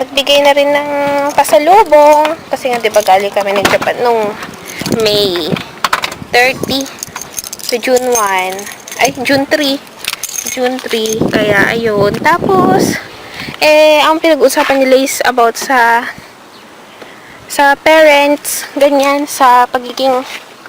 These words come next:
ay, pagiging nanay. Basta pang matatanda yung usapan nila, kaya lumabas muna ako. Wala pa masyadong tao dito. Kung nakikita nyo, ayan.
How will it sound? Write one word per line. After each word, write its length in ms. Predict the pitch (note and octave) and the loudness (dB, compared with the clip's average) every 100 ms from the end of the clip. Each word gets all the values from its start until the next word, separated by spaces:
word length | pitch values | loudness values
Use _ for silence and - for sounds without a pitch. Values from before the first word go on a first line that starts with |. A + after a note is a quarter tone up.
| - - - - | -20 -20 -20 -4
ay, 140 | D#4+ G#4 - - - - - - | -4 -4 -12 -16 -18 -18 -18 -4
pagiging 400 | C4+ C4+ C#4 C#4 | -2 0 0 2
nanay. 640 | C#4+ D#4+ D#4 D#4 D4+ D#4 - - - - - - | 0 0 0 0 0 -2 -6 -16 -20 -18 -18 -12
Basta 240 | - E4 E4+ | -2 0 2
pang 240 | D#4 D4 | 2 0
matatanda 480 | C#4 C4+ C4 B3+ B3 | 0 0 -2 0 2
yung 220 | B3 B3 | 2 0
usapan 320 | - A#3+ A#3+ A3+ | 0 -2 0 0
nila, 160 | A3 | 0
kaya 280 | A3+ G#3+ G#3 - - - | 0 0 -2 -6 -10 0
lumabas 400 | B3+ C4 B3+ B3+ | 2 2 2 2
muna 260 | A#3+ G3+ | 2 0
ako. 120 | - - - - - - - - - - - - - - - - - - | -4 -12 -16 -18 -16 -18 -18 -20 -16 -14 -12 -12 -10 -10 -10 -12 -12 -4
Wala 220 | - F4+ G4+ | 2 4 4
pa 60 | |
masyadong 520 | G#4 A4+ G4+ F4+ G4 | 4 4 4 4 2
tao 280 | F#4 D#4 D4+ D4+ | 0 -2 0 -2
dito. 600 | C#4+ C#4 A3+ A3+ A3+ A#3+ - | -2 -4 -2 0 0 -2 -2
Kung 120 | C4 | 2
nakikita 560 | C4+ C#4+ C#4 C4 C4 B3 | 4 2 -2 0 2 2
nyo, 320 | A3+ G#3+ G#3 F#3+ - A3+ | 4 4 2 0 -4 -4
ayan. 480 | A3+ G#2+ G#2 - | -2 -2 -4 -4